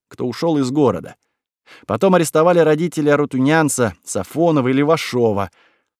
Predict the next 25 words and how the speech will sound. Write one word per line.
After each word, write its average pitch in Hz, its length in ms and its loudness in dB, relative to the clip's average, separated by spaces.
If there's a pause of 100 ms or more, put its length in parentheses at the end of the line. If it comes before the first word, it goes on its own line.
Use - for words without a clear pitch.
(100)
то 107 100 -6
есть 101 180 -4
тех 139 200 -2
ребят, 127 320 0
близких 120 480 -2
к - 80 -14
штабу, 170 520 0
кто - 180 -8
тоже 120 300 -2
ушел 107 340 -6
из 95 120 -8
города. 90 400 -10 (1300)
Четвертого 147 460 0
января 151 400 2
на 143 100 2
работе 135 400 0
у 123 60 -2
себя 131 340 0
в 107 60 -6
механическом 113 760 -4
цехе 151 380 -4
был 131 160 0
арестован 143 500 -2
Володя 147 480 0
Осьмухин. - 560 -8